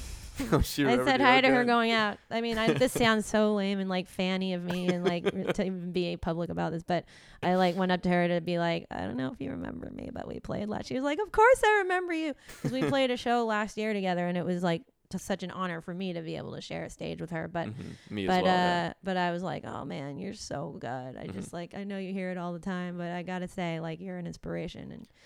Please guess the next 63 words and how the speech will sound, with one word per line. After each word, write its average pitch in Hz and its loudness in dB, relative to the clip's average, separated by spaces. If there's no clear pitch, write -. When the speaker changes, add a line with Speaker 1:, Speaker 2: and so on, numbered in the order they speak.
Speaker 1:
Yeah. 196 0
Speaker 2:
anyway, 170 -4
she - -18
gave 180 -6
Speaker 1:
So, 131 8
Speaker 2:
me 110 -2
a 143 -6
hug. 170 -12
<laughs> - -18
Speaker 1:
look 143 8
out 131 10
for 110 6
Tune 110 -2
Yards' 95 2
Speaker 2:
It's 98 -12
cool. 104 0
Speaker 1:
new 95 2
material. 95 -2
Uh, 92 0
I - -6
think 95 -4
they're 185 -2
Speaker 2:
Yeah. 101 -2
Speaker 1:
kinda 90 -4
going 90 -2
back 87 -2
into 87 -10
hibernation - -8
for - -6
a - -6
couple - -8
more - -6
months, - -8
but - -6
Speaker 2:
It's - -20
really 220 -4
Speaker 1:
we'll 87 0
Speaker 2:
good. 90 -6
Speaker 1:
see 92 -2
what 87 -2
happens. - -4
Speaker 2:
It 254 2
was, 277 4
like 120 8
Speaker 1:
Very 104 4
incredible 95 -2
from, 90 -8
from - -4
my - -8
end 80 -10
of - -18
things. - -12
Speaker 2:
One 247 2
last 254 0
thing 254 0
I 220 0
just 214 0
wanna 214 0
say 214 2
about 208 2
it 185 0
is 196 -2
that 190 4